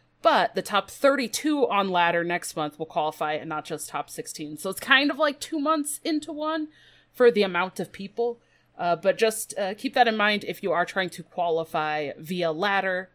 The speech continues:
especially since I know here we talk a lot about, uh, s-, you know, ladder <laughs> specifically. Uh, but another cool thing, I don't know if anybody else has seen this, there are now some, uh, tournaments being featured on the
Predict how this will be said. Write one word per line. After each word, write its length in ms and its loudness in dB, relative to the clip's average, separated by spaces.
especially 340 -6
since 220 -10
I 60 -4
know 120 -6
here 240 -4
we 80 -6
talk 300 -8
a 40 -6
lot 200 -4
about, 520 -6
uh, 100 -16
s-, 240 -14
you 60 -16
know, 180 -12
ladder 400 0
<laughs> 0 -
specifically. 880 0
Uh, 200 -2
but 340 2
another 300 4
cool 180 2
thing, 260 -4
I 60 -8
don't 100 -4
know 120 2
if 100 -4
anybody 260 0
else 220 0
has 100 -6
seen 260 -4
this, 320 -6
there 180 6
are 140 2
now 320 2
some, 500 -2
uh, 420 -2
tournaments 600 -4
being 300 -10
featured 840 -8
on 280 -2
the 160 -2